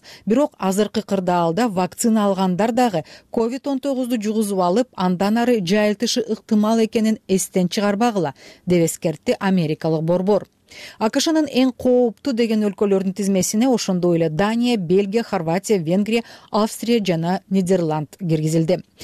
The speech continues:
Франция менен Италия үчүнчү даражада калууда. Башкача айтканда, ал өлкөлөргө барууну көздөгөндөргө пландарын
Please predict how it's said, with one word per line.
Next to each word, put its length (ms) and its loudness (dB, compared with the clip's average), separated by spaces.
Франция 420 -2
менен 200 4
Италия 420 2
үчүнчү 480 0
даражада 480 0
калууда. 560 0
Башкача 400 -2
айтканда, 560 -2
ал 240 0
өлкөлөргө 560 2
барууну 480 2
көздөгөндөргө 720 0
пландарын 600 -2